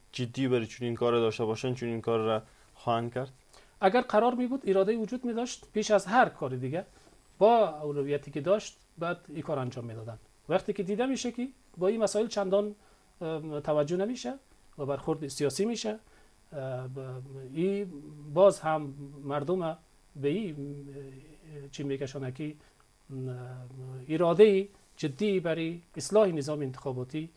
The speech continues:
Speaker 2: وجود نداره.
Speaker 1: خیلی سپاس آقای خلیلی. آقای بلخوبی به نکته خیلی مهم اشاره کردن، مقدماتی که نیاز بود برای قبل از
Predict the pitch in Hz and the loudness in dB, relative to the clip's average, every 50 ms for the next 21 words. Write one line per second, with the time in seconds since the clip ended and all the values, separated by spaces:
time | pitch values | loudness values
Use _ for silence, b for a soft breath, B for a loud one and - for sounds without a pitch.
0 | b b b b _ - 139 127 143 135 139 113 110 110 110 107 - - - - | b b b b _ -8 -6 -4 -4 -6 -6 -8 -10 -10 -12 -14 -16 -18 -6 0
1 | - 135 123 120 - - - - 117 107 110 107 - - 110 107 - 120 113 113 | 2 2 2 2 -2 -2 -2 -2 0 0 -2 -4 0 -2 -2 0 2 0 0 2
2 | 110 113 110 - 127 127 123 127 123 127 - 127 120 120 123 117 120 b b b | 2 0 2 4 4 4 6 4 4 4 2 0 2 2 0 0 -2 b b b
3 | b b b _ _ _ _ - 113 110 107 107 110 110 107 - - 117 - 127 | b b b _ _ _ _ 4 6 6 6 4 0 -4 -2 -2 -2 2 4 4
4 | 123 120 120 120 123 127 127 123 123 131 120 117 117 107 120 113 113 113 113 113 | 4 4 4 4 4 4 4 2 2 2 2 2 2 4 4 4 4 4 2 0
5 | 110 107 - 110 107 113 117 120 117 - 120 - 120 117 117 117 120 120 110 110 | 0 0 0 2 2 2 0 0 0 -2 -4 -4 -2 0 2 2 2 2 2 0
6 | 117 113 98 113 113 110 110 110 104 b b b b b b b _ - - 127 | -2 0 2 4 6 6 6 6 6 b b b b b b b _ 4 4 4
7 | 120 120 123 123 117 110 101 104 110 - - | 6 8 8 8 8 8 6 0 -8 -16 -20